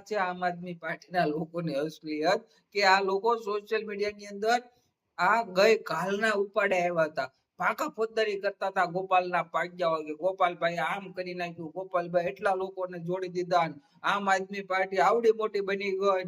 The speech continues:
ધારીમાં આમ ભૂકંપ આવી ગયો, ધારીની અંદર ભાજપની અંદર ભૂકંપ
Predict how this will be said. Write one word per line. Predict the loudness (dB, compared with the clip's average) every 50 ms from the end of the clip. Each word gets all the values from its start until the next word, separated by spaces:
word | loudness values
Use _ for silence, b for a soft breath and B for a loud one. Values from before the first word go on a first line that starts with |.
| 2 4
ધારીમાં | 4 4 6 4 2 0 0 -2 0 2 0
આમ | 0 0 -2 -4 -2 -2
ભૂકંપ | -4 -2 -2 -2 -2 -2 0 0
આવી | 0 0 0 -2
ગયો, | 0 0 0 0 0 0 4 4
ધારીની | 4 4 4 0 -4 -4 -4 -4 -4
અંદર | -2 2 2 2 2 2 -2 b b b b b b _ _ _ _ _ 2 4
ભાજપની | 6 6 6 6 4 2 2 2 -2 -2 -2 0
અંદર | 2 2 0 2 2
ભૂકંપ | -2 -2 0 -2 -2 0